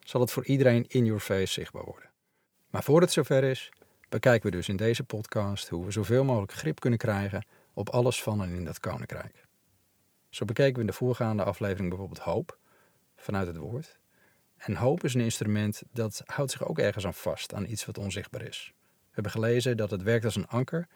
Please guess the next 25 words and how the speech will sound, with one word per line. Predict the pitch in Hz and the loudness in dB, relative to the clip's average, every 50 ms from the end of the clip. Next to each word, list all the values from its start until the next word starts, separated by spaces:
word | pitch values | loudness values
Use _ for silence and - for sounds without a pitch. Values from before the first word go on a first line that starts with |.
| _ _ - | _ _ -10
dat | - - - | -10 -10 -10
grond | - - - 120 123 123 - | -8 -4 -2 0 0 0 0
vindt | - 120 120 123 - | 0 -2 -2 0 0
in | 101 98 | -2 -2
diep | 92 90 80 80 | -2 -4 -6 -4
water | 90 107 98 107 117 - 147 147 165 - _ _ _ _ _ _ _ _ _ _ - - | -4 -2 -2 -2 -2 -4 -4 -6 -6 -8 _ _ _ _ _ _ _ _ _ _ -12 -8
en | - | -6
waarvan | 90 101 92 - 117 107 | -2 -2 0 0 0 2
je | 104 | 2
niet | 104 127 - | 2 0 2
kan | - 135 113 101 | 2 0 2 2
zien | 110 107 98 | 2 0 0
hoe | 82 95 113 127 131 | 0 0 2 4 4
en | 110 98 | 2 2
precies | - - - - 117 107 - - - 127 - _ _ - - | 0 -4 -4 -4 -4 -4 -4 -8 -12 -14 -20 _ _ -16 -12
waar | 110 101 101 104 117 123 | -10 -6 -2 0 2 2
het | 131 - | 2 2
zich | - 120 - | 2 -2 -2
aan | 117 113 | -2 -4
vasthoudt, | - - 101 92 - - 95 87 82 82 - _ - - - - - _ - | -2 -4 -6 -4 -4 -2 -2 -2 -2 -4 -6 _ -20 -20 -20 -20 -20 _ -2
maar | - 110 107 | 0 2 4
wel | 131 151 | 4 4
de | 160 143 | 4 4
zekerheid | 120 131 127 120 - - 107 107 98 90 | 4 4 2 2 2 0 0 0 0 0
biedt | 101 98 95 - - | -2 -2 -4 -6 -10